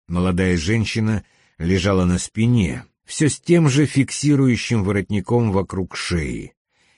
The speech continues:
Его оставили еще на несколько дней, пока рана в голове не начнет заживать. В воскресенье у нее поднялась температура до тридцати восьми и семи.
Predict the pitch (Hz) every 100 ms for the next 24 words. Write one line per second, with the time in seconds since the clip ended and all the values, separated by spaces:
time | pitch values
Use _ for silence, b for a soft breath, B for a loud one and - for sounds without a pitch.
0 | - 85 92 101 92 - 104 98 95 95
1 | - 113 90 80 82 82 - 76 80 73
2 | 95 123 113 b b b 120 120 127 127
3 | 131 123 98 90 107 101 95 117 131 113
4 | 98 92 - 90 87 78 85 73 76 64
5 | 60 - - _ _ _ _ _ _ 85
6 | 85 131 - 151 135 190 190 185 180 165
7 | 165 143 151 139 139 135 - 117 110 110
8 | 104 90 123 139 135 80 82 73 87 82
9 | 90 71 85 82 - 87 87 87 - 123
10 | 85 -